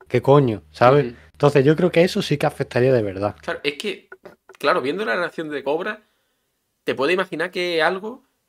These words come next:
Speaker 2: que nadie se imagina dentro del mundo de One Piece. Que sería
Speaker 1: Exacto.
Speaker 2: totalmente impactante.
Speaker 1: Mm.
Speaker 2: Eh, pu-, puede ser que sea tan simple como eso y que no,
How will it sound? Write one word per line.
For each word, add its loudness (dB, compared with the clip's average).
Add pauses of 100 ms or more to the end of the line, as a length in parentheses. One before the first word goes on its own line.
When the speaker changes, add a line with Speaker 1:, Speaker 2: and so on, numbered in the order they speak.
(200)
Speaker 2:
que 0
nadie -2
se -6
imagina -4 (140)
dentro -10
del -6
mundo -4
de -6
One -6
Piece. -14 (760)
Que -12
sería -6
Speaker 1:
Exacto. -6
Speaker 2:
totalmente -4
impactante. -8 (1300)
Speaker 1:
Mm. -4 (500)
Speaker 2:
Eh, -8
pu-, -2
puede -4
ser -4
que -6
sea -6
tan -4
simple -8
como -2
eso -6
y -8
que -2
no, -4